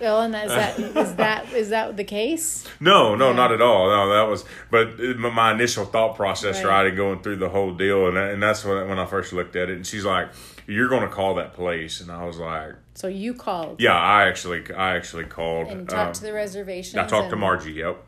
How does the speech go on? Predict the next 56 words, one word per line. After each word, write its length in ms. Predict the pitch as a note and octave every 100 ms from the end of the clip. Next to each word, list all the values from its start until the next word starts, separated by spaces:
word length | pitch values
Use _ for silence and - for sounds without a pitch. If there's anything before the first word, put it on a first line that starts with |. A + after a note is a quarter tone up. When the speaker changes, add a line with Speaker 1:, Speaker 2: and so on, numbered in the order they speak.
| _ _ - - _
Speaker 1:
So 140 | -
you 240 | G3+ G#3+ C4
were 80 | A3+
Speaker 2:
Yeah. 60 | G#3
Speaker 1:
asking 280 | G#3 G#3 G3+
lots 260 | F#3 -
of 80 | F#3+
questions, 540 | - G3 G3 G#3 G3+
and 140 | F3+ F3+
you 80 | F3
were 100 | F3
satisfied 760 | - F#3 F#3 F#3 - F3 F3+
by 240 | F3+ E3 D#3+
what 180 | F3+ F#3
you 140 | F#3 E3+
heard. 420 | F#3+ F#3+ D#3 C#3+
What 120 | F3
did, 120 | E3+
Speaker 2:
Yep. 160 | - - _ - -
Speaker 1:
what 180 | A3+ B3
was 160 | A#3
the 120 | G3 G#3
one 260 | G#3 G#3
thing 240 | F#3 G3+ F#3+
that 160 | -
kind 220 | - G3 F#3
of 360 | F3+ D3 -
was 160 | E3 D#3+
like, 160 | F3
"Okay, 300 | F#3 F#3+ A#3
I 120 | D#3+ F3
can 180 | F#3+ F#3+
go 220 | F#3 F3
and 160 | E3+
do 160 | E3 E3+
this"? 480 | D#3+ D#3 - - -
Speaker 2:
Well, 440 | D3 D3 B2 - - _ _
it, 280 | D3+ D3+ D3+ - _ -
I, 100 | -
I 180 | C3 C3
realized 500 | C3 C#3+ D#3 D3 C3+
in 100 | A#2+
talking 320 | A2+ A#2+ B2+ B2+
through 140 | B2+
her, 220 | G#2 A#2+
Margie 360 | A2 G#2+ B2+ C3+
had 140 | G#2 F2
been 180 | G#2+
through 120 | G#2+ A#2
the 80 |
program, 520 | A2+ B2+ B2+ B2+ C#3+ C3+
so 160 | - -
Speaker 1:
Yeah. 60 |
Speaker 2:
that 140 | G#2 G#2
was 120 | -
really 440 | G#2+ A2+ G#2 F#2